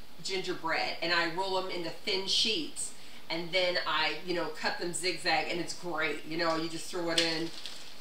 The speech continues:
Um, when they cool, you just throw it in and grind it up. Um, or, or, or, <laughs> this is why I have dogs around me. They pick up the gingerbread off the floor. Um,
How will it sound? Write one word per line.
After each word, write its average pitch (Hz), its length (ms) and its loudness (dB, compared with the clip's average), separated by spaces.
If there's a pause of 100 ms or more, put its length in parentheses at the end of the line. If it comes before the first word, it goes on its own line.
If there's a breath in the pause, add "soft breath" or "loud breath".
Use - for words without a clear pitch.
(140)
Um, 180 160 4
when 190 120 4
they 185 100 4
cool, 202 500 0
you 185 80 -4
just 165 240 2
throw 185 180 12
it 175 60 6
in 185 360 6
and 160 400 6 (260)
grind 175 320 4
it 170 80 -2
up. 180 400 4 (1120)
Um, 165 380 4 (800)
or, 302 400 8 (380)
or, 170 380 4 (1200)
or, 170 420 -2
<laughs> - 60 -4
this 269 560 10
is 311 60 -2
why 285 120 10
I - 60 12
have - 100 4
dogs 202 360 8
around 165 220 4
me. 165 80 0
They 175 160 2
pick 214 280 -2
up - 140 0
the 175 60 -2
gingerbread 165 480 -2
off 156 180 -4
the 175 80 -6
floor. 156 280 -2 (760 loud breath)
Um, 208 280 8